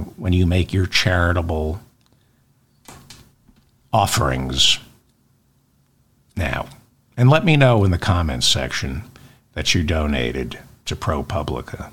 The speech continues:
please. So, according to ProPublica, back in two thousand, twenty-three years ago, Clarence Thomas was on a flight home from a speaking engagement.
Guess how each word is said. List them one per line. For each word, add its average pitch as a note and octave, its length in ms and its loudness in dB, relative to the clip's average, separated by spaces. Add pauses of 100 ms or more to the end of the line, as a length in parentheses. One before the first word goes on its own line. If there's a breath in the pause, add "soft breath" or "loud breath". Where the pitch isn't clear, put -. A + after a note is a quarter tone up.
please. B1+ 480 0 (960 loud breath)
So, B2 640 4
according A#3 340 4
to B2+ 80 -2
ProPublica, F3 680 4
back C#3 300 2
in B2 80 4
two C#3+ 200 4
thousand, C3 720 0 (540)
twenty-three C#3 1300 2 (240)
years A2 320 2
ago, F2 220 0
Clarence C3 500 2
Thomas G2+ 420 2
was G#2+ 120 2
on G#2 160 2
a - 20 -2
flight B2 480 0
home A2+ 320 2
from A#2 240 2
a A#2+ 160 4 (220 loud breath)
speaking - 480 4
engagement. D#2 840 2